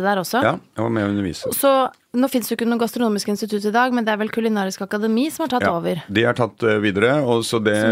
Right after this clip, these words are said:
Speaker 1: er i Oslo.
Speaker 2: som var Gastronomisk Institutt sitt kurs er nå videreført til Kulinarisk Akademi, og så
Speaker 1: Ja.
Speaker 2: finnes det jo andre konkurrerende vinklinikker
Speaker 1: Skoler.
Speaker 2: også. Ja.
Speaker 1: Men, ø, underviser du der fremdeles?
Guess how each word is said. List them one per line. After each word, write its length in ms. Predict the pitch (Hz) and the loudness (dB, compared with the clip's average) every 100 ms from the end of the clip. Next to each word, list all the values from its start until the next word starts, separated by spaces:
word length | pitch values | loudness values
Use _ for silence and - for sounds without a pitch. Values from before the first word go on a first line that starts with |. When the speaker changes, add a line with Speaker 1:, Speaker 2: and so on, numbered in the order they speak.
| 113 | 2
Speaker 1:
er 40 | |
i 20 | 120 | 2
Oslo. 100 | 107 | 2
Speaker 2:
som 180 | 120 | 2
var 160 | 104 101 | 4 4
Gastronomisk 640 | 101 107 104 92 95 - - | 2 2 2 2 0 -2 -4
Institutt 460 | 92 90 87 87 | -6 -6 -8 -8
sitt 380 | - 101 - - - - - - | -6 -6 -6 -16 -20 -20 -20 -4
kurs 260 | 127 123 | -2 2
er 120 | 113 110 | 2 2
nå 160 | 98 | 2
videreført 540 | 98 92 85 - 90 - | 2 0 0 0 -2 0
til 800 | 104 98 92 95 92 90 - 90 | 0 0 0 -2 -4 -6 -10 -12
Kulinarisk 480 | - 95 92 76 80 | -8 -4 -2 -2 -4
Akademi, 380 | 76 - 78 69 | -8 -8 -8 -8
og 60 | 80 | -10
så 160 | - 104 | -10 -4
Speaker 1:
Ja. 120 | 247 | -4
Speaker 2:
finnes 340 | - 95 90 | -2 -4 -4
det 100 | - | -2
jo 220 | 98 101 - | 0 -2 -4
andre 480 | 92 80 71 78 - - - _ _ - | -4 -4 -4 -6 -8 -14 -20 _ _ -12
konkurrerende 960 | - - 80 80 82 82 82 82 80 80 - | -10 -6 -6 -6 -6 -8 -8 -8 -10 -12 -12
vinklinikker 300 | 95 101 - | -8 -6 -4
Speaker 1:
Skoler. 340 | - 214 175 185 | 0 0 0 -2
Speaker 2:
også. 140 | - - | -4 -8
Ja. 100 | 165 - - - | -8 -8 -18 -4
Speaker 1:
Men, 220 | 254 285 277 | 0 0 0
ø, 240 | 254 277 277 | 0 2 2
underviser 400 | 233 190 190 196 | 2 2 0 -2
du 120 | 196 | 0
der 180 | 180 170 | 0 -2
fremdeles? 560 | 175 165 226 466 - | -2 -2 -2 -6 -12